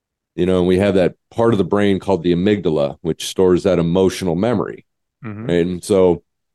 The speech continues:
Speaker 1: the cravings, you know, that a lot of people have always resorts back to, like, when I first did it, you know, the times when it was wonderful, you know,
Speaker 2: Yeah.
Speaker 1: because that pain,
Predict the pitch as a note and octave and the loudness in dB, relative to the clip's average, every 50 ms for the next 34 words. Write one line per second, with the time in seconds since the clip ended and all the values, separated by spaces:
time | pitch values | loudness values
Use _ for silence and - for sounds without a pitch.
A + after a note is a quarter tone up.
0 | _ _ - - F#2 - - - C3+ D3 D#3 D3 G#2+ G2+ F#2+ F#2 F2+ E2 - - | _ _ -6 -6 -6 -4 -2 -2 2 2 4 4 4 4 2 0 -2 -4 -6 -2
1 | G#2 G#2 G2 F#2+ F#2 F#2 F2 F2+ F2+ F2+ F2+ E2 - - F#2 E2 - D2+ D#2+ G2+ | 0 2 2 4 4 4 2 4 2 2 2 0 -2 -4 -6 -6 -6 -6 -4 -4
2 | B2+ B2+ B2 G#2 F#2 E2 - - A#2 A#2+ B2+ A#2 F#2 G2 G#2 F#2+ D2+ G2+ G#2 G2+ | -2 -2 0 -2 -2 -2 0 2 4 4 4 4 4 2 0 0 2 2 2 2
3 | F#2+ - - - G2 G2+ G2+ - - - G2 F#2 F#2+ F#2 F2 - F#2 F2+ E2+ D#2+ | 2 0 -2 -2 0 0 0 -2 -4 -6 -4 -2 0 0 -2 -2 -2 -2 -2 -4
4 | - - - G#2+ G#2 F2+ - - - F#2 F2+ D#2+ - - - _ _ - F#2 F2+ | -4 -2 0 0 0 0 0 0 2 2 4 2 2 0 -4 _ _ -6 -4 -2
5 | F2+ F2+ F2+ F2 - _ _ _ _ - G2 F#2 - - A2+ A#2+ B2 B2 A2+ F#2+ | 0 0 0 -2 -4 _ _ _ _ -4 -4 -4 -4 -4 -4 -2 0 0 0 2
6 | G#2 G#2 G2+ G2 F#2 F2+ D#2 F2 G2 G2+ F#2+ F#2 - - - C#2 B1 - _ _ | 2 2 2 2 2 0 0 0 -2 0 0 -2 -4 -4 -4 -4 -4 -6 _ _
7 | _ _ - F#2+ F#2+ F#2+ F#2+ F#2+ - - G2 E2+ D2 F2+ E2 - _ - - A#2+ | _ _ 0 0 0 2 0 -2 -2 -2 -2 -2 0 -2 -2 -2 _ -8 -2 0
8 | A#2+ A#2 A2+ G#2+ G2 F#2+ F2+ E2+ D#2+ | 2 2 4 4 2 2 0 -2 -6